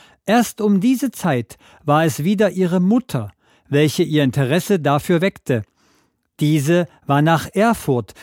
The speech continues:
zum Frauentag des Allgemeinen Deutschen Frauenvereins gefahren, machte dort die Bekanntschaft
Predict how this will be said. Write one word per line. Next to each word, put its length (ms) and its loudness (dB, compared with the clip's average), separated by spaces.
zum 220 0
Frauentag 800 0
des 200 0
Allgemeinen 800 0
Deutschen 480 0
Frauenvereins 920 0
gefahren, 580 0
machte 400 2
dort 300 -2
die 80 2
Bekanntschaft 800 -2